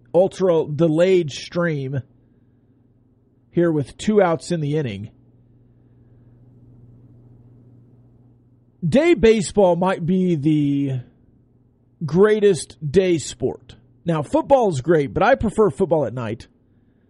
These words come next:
I don't know if it's just because of the Friday night lights, the awe, the wonder, the passion of playing under the lights. But a good day baseball game, going out, having a hot dog and a beer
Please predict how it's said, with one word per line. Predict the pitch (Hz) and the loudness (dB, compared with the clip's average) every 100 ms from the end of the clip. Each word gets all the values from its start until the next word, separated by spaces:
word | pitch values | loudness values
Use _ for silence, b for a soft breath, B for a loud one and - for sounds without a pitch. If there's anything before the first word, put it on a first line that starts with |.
| _ _ _ _ _ - | _ _ _ _ _ -2
I | 180 | 0
don't | 190 | 2
know | 185 | 0
if | 156 | -2
it's | 156 | -2
just | 196 175 | 0 0
because | 175 175 175 | 0 0 0
of | |
the | 147 | -4
Friday | - 190 175 | 0 0 0
night | 156 127 | -4 -2
lights, | 185 214 208 - - - - _ _ _ _ _ _ _ _ _ | 0 2 0 -4 -16 -16 -20 _ _ _ _ _ _ _ _ _
the | 143 151 | -4 -2
awe, | 160 185 190 185 175 147 _ _ _ | 0 0 2 2 0 -2 _ _ _
the | 143 | -6
wonder, | 135 175 208 185 185 175 160 131 _ _ _ _ _ _ _ _ - | -2 -2 -2 -2 0 2 0 -4 _ _ _ _ _ _ _ _ -12
the | 117 | -8
passion | - 190 180 - 175 | -2 0 -2 -2 -4
of | 131 - | -4 -4
playing | - 220 208 | -2 -2 -2
under | 196 180 | -2 -2
the | |
lights. | 151 156 160 151 - - _ b b b b b b - | -2 0 -2 -4 -10 -20 _ b b b b b b 2
But | 202 | 2
a | |
good | 156 285 320 | 4 0 2
day | 202 220 | 4 4
baseball | 151 160 165 - 160 143 | 2 0 -2 -2 -2 -2
game, | 135 135 131 | -4 -6 -2
going | 175 226 202 | -2 0 -2
out, | 190 185 - | -4 -6 -4
having | 175 180 | -2 -2
a | 160 | 0
hot | 170 156 | -2 0
dog | 156 156 139 | 0 -2 -4
and | |
a | 135 | -4
beer | 143 147 147 | -2 -2 -2